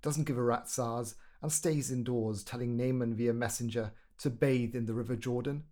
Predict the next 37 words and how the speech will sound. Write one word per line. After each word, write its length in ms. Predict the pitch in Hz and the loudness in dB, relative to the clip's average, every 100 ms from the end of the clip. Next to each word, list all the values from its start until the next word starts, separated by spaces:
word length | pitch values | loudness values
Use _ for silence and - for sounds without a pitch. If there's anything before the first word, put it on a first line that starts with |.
| _ | _
seven 300 | - 226 151 | -4 -2 -2
times. 540 | 113 110 107 104 95 - - - _ - - - - - - - - - 113 | -4 -4 -6 -6 -10 -18 -20 -20 _ -20 -20 -18 -16 -16 -20 -20 -10 -2 0
Naaman 400 | 123 131 117 101 | 2 2 2 0
is 220 | 92 110 | 0 0
mad. 400 | 107 101 101 - - - - - - | 0 -2 -4 -4 -6 -6 -10 -8 0
Ain't 180 | 131 139 | 2 2
nobody 380 | 117 101 120 110 | 0 0 2 2
got 180 | - - | 2 2
time 260 | - 120 | 0 0
for 120 | 117 107 | 0 2
this. 400 | 107 - - - - - - | 2 2 0 0 0 0 0
He 140 | - 123 | -2 0
tells 300 | 131 123 120 | 2 2 2
Elisha 440 | 113 110 110 120 | 2 2 0 -2
he 120 | 110 | -2
wants 280 | 107 120 117 | 0 -2 -2
him 80 | 120 | -6
to 100 | 120 | -6
do 220 | 104 120 | 0 0
his 200 | 110 107 | 0 -2
voodoo 480 | 95 135 131 120 120 | 0 2 2 2 0
and 160 | 110 101 | 0 0
wave 220 | 107 113 | -2 -2
his 160 | 113 - | -6 -8
hands 380 | 104 120 113 | -6 -4 -4
over 100 | 113 | -4
the 100 | 98 | -4
leprosy 460 | 110 113 110 - 113 | -4 -4 -8 -6 -4
or 60 | 107 | -2
whatever 360 | 104 110 104 | -2 -2 -2
magicians 560 | 107 98 120 - 101 95 | -2 -2 -4 -4 -6 -4
do 280 | - 127 113 | 0 2 2
when 180 | 101 | 0
they 100 | 98 | -4
do 200 | 98 104 | -4 -6
their 160 | 101 90 | -6 -8
tricks. 540 | - 101 - - - | -6 -8 -8 -12 -12